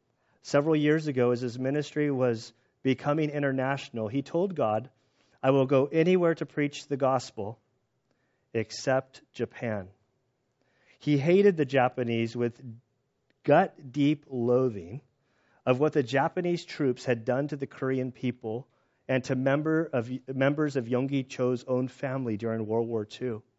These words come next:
The Japanese were his Ninevites. Through a combination of a prolonged inner struggle, several direct challenges from others,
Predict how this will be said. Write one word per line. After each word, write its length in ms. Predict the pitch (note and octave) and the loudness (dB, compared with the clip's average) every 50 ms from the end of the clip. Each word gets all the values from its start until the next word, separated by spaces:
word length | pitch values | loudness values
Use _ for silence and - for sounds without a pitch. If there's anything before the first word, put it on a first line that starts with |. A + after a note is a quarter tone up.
| _ _ _ _ _ _ _ _ _ _ - | _ _ _ _ _ _ _ _ _ _ -2
The 100 | B2 A#2+ | -2 -2
Japanese 800 | A2 B2 B2+ C3 C3+ - - D#3 C#3 C3+ C#3 C3+ C3 - - | 0 2 2 2 2 2 0 -2 0 0 0 -2 -4 -4 -6
were 160 | C3 A#2+ A#2 | -4 -2 -2
his 200 | A2 B2 A2+ G#2+ | -2 -2 -4 -4
Ninevites. 640 | A#2+ A#2 A2+ G#2+ G2 G#2 G2 G2 - - - - - _ _ _ _ _ _ _ _ _ _ _ _ _ _ _ _ _ _ _ | -4 -2 -2 -2 -2 -4 -6 -6 -8 -12 -18 -20 -20 _ _ _ _ _ _ _ _ _ _ _ _ _ _ _ _ _ _ _
Through 180 | - D3 D3 C#3+ | 2 6 6 6
a 40 | C#3+ | 6
combination 920 | - E3+ E3 F3 F#3 G#3 F#3+ F3 D3 C#3+ C3+ - - D#3+ D3+ D3+ D#3 D#3+ D#3+ | 4 2 0 0 2 0 0 2 0 0 -2 -2 -2 0 0 0 -2 -2 -2
of 340 | C#3+ B2+ B2+ B2 A#2 A2+ - - | 2 2 2 2 0 -4 -6 -2
a 160 | B2+ B2 A#2+ | 0 0 -2
prolonged 800 | - - - C3+ B2+ B2+ B2 B2+ C3 C3+ D3+ E3 F#3 F#3+ E3+ - - | -2 0 0 2 2 2 2 2 2 2 2 2 0 -2 -4 -6 -8
inner 200 | C#3 C#3+ D3 D#3 | -6 -6 -6 -6
struggle, 580 | - - - B2+ G#2+ G#2+ G#2+ A2 A#2 C3+ - _ _ _ _ _ _ _ _ | -6 -8 -6 -4 -4 -2 -2 -2 -2 -2 -4 _ _ _ _ _ _ _ _
several 560 | - - - - D3+ C#3+ D#3 D#3 F#3 G3 G3+ | -16 -10 -2 2 4 4 4 4 4 2 2
direct 560 | F#3+ D#3 - D#3+ D3+ C#3 C#3 C#3+ D#3 - _ - | 2 0 -2 -2 0 2 4 2 2 0 _ -12
challenges 640 | - - C#3+ C3+ C#3 C#3 C3 A#2 G2 G#2+ G#2+ A2 - | -6 -4 -2 0 0 0 -2 -2 -2 -4 -4 -4 -6
from 220 | - - C3 B2+ | -8 -12 -10 -6
others, 640 | B2+ C3+ C3 A#2+ A#2 A#2 G#2 A2+ C3+ - - - | -4 -2 -2 -2 -2 -4 -4 -4 -6 -8 -12 -18